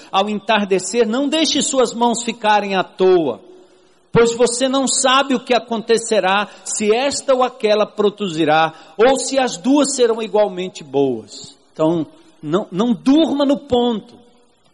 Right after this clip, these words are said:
E pense no investimento da sua vida, no seu tempo. A hora é agora, o tempo é este. Provérbios dez, cinco. "Aquele que faz a colheita no verão é filho sensato, mas aquele que dorme durante a ceifa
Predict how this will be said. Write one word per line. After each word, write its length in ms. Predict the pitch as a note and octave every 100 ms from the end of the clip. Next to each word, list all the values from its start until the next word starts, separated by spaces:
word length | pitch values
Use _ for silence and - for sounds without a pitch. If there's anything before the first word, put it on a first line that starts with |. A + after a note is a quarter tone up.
| _
E 260 | - - E3+ - _ _
pense 380 | A#3+ D4 D4 C#4+
no 120 | C#4
investimento 960 | C4+ G#3+ C4+ - - B3 A#3+ C4+ B3 A3
da 140 | G#3
sua 300 | - A3+ G#3+
vida, 380 | D#3 G3+ E3+ A#2+
no 100 | B2+
seu 280 | - A3 G#3+
tempo. 680 | - A3+ A3+ G#3+ - A#2 - _ -
A 160 | F#3+
hora 280 | F#3+ A#3+ C4
é 40 | C4
agora, 540 | B3+ G#3+ G3 G3 D3+
o 60 | A2+
tempo 400 | - A3 A3 C4
é 80 | B3
este. 480 | G3+ F#3+ - - - _ _ _
Provérbios 580 | - F3 F#3 G3+ F#3 F3
dez, 400 | D#3+ F#3+ F#3 -
cinco. 360 | - F#3+ F3 - - - _ _
"Aquele 320 | D#3 - A#3
que 140 | A#3 A#3
faz 300 | A#3+ A#3+ A3+
a 80 | A#3
colheita 520 | A3+ G#3+ A3 A#3 A3
no 140 | G#3
verão 440 | F#3 F#3+ G3+ B3+ C4
é 60 |
filho 280 | C4 C4 B3
sensato, 840 | - B3+ G3+ - F#3+ F3+ - A3 - - -
mas 180 | A3
aquele 300 | A3+ A3 C4+
que 140 | C4 A#3+
dorme 480 | D#3 A3 C4+ A#3 G3
durante 400 | F3+ G3+ A3+ G3
a 60 |
ceifa 640 | - - B3+ C4 - D3